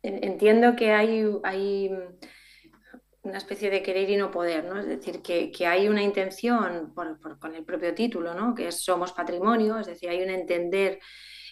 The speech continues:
em, por, por decirlo coloquialmente, por dónde van los tiros, pero después la resolución, em, digamos que es una auténtica contradicción con lo que,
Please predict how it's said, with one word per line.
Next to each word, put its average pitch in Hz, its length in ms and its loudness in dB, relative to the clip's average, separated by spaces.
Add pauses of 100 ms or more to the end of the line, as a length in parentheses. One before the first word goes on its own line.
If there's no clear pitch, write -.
em, 170 840 0
por, 180 340 4 (240)
por 175 160 4
decirlo 185 340 2
coloquialmente, 175 600 2
por 170 120 -2
dónde 185 180 0
van 196 140 2
los 196 200 -4
tiros, 214 320 2
pero 180 180 0
después 175 300 -4
la 196 80 0
resolución, 202 720 -2
em, 160 400 -6
digamos 170 280 -8
que - 200 -2
es 170 180 -6
una 175 120 -2
auténtica 180 500 0
contradicción 185 680 -2
con 214 120 2
lo 170 120 2
que, 160 260 -4